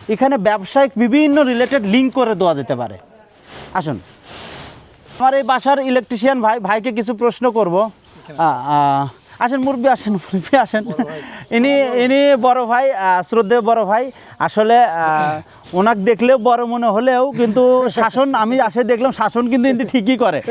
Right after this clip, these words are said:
Speaker 1: তো ভাই যত দাড়ি পাকুক না কেন, দিন শেষে বড় ভাই থেকে শাসন পাবে, এটাই নিয়ম, এটাই প্রকৃতির নিয়ম, এটাই আমাদের দেশে চলে, চলে আসে। আচ্ছা, যাই হোক, আ, আমাদের ইলেকট্রিশিয়ান ভাইকে পেলাম, আমি কিছু প্রশ্ন করব।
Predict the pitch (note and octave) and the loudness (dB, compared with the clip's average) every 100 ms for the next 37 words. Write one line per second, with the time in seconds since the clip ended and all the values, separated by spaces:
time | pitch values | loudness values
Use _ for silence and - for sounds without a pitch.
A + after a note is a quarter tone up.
0 | E3 F3 A3+ D3+ D#3+ A#3+ A3+ B3 C4 B3 | -8 -2 -2 0 0 0 0 0 0 0
1 | G#3+ A3 C#4+ D4+ D4 B3 B3+ A3 G3 D#3+ | 0 -2 -2 -2 -2 0 0 0 0 -2
2 | - - G#3+ A#3 A3+ C4 A#3 C4 A#3 A3 | -8 -4 0 2 2 0 2 2 0 0
3 | B3+ B3+ A3 G3+ A3+ A3+ A3 A3 G#3+ A3+ | 0 0 0 -2 -2 0 0 2 2 0
4 | G#3 D#3 G2 _ _ - B3 B3+ C#4+ A#3 | 0 -4 -6 _ _ 0 2 4 2 2
5 | B3+ G3+ A3+ B3 A3 B3 B3+ A3+ A#3+ A3 | 0 0 0 0 2 2 2 0 0 2
6 | G#3 G3+ F#3+ G3 G#3 F#3+ D#3 C#3 D3 G#3+ | 0 2 2 0 0 2 2 0 -2 0
7 | F#3+ B2+ - G2 - - - - D3+ D3 | 2 0 -4 -14 -14 -20 -20 -4 -2 0
8 | C#3+ C3+ A#2 - - - - D3 C#3+ C#3 | 0 -2 -4 -10 -20 -20 -6 0 2 2
9 | C3+ - - F3+ G3+ A#3 C4+ B3+ - A#3 | 0 -6 -6 -2 0 0 0 0 -2 -2
10 | A#3+ A3+ A3+ A3 G#3 G3+ D3+ F#3 G3+ - | -2 0 0 0 0 0 2 -2 -8 -8
11 | - B3+ B3 C4 A#3+ C#4+ - B3 F3+ A2+ | -2 -2 0 -2 0 -2 0 -2 -2 -4
12 | F2+ | -8